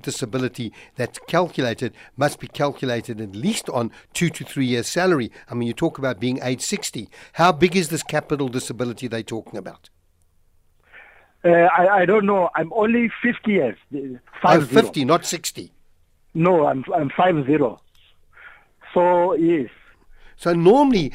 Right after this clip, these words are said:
Speaker 1: a, a medical boarding means that the insurer takes on the responsibility to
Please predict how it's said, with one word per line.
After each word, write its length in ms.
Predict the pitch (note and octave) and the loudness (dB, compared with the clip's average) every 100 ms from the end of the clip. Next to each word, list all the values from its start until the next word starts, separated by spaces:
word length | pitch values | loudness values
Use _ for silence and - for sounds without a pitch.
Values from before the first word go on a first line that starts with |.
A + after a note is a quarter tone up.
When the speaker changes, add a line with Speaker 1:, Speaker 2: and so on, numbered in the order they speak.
| - | -6
Speaker 1:
a, 140 | - D#3+ | -2 -2
a 140 | D#3+ | -4
medical 640 | E3+ D3+ B2+ G3+ A3 F3 | -4 0 4 4 4 0
boarding 460 | B2 C3+ D#3 C#3 B2+ | 2 4 4 2 2
means 320 | C3+ C3 A#2 - - - | 2 0 -2 -12 -20 -10
that 340 | C#3 - - | -10 -10 -16
the 300 | - B2 C#3 | -10 -6 -4
insurer 540 | C3+ C3+ - G3+ C4 A3+ | -4 -6 -2 2 2 2
takes 380 | - D#3+ - D3+ | 0 -2 0 -2
on 100 | C3 | -2
the 100 | B2 | -4
responsibility 920 | G2+ - C#3+ A#2+ B2 C3 C#3 - A#2 | -6 -4 -4 -4 -8 -4 -6 -6 -10
to 180 | - | -12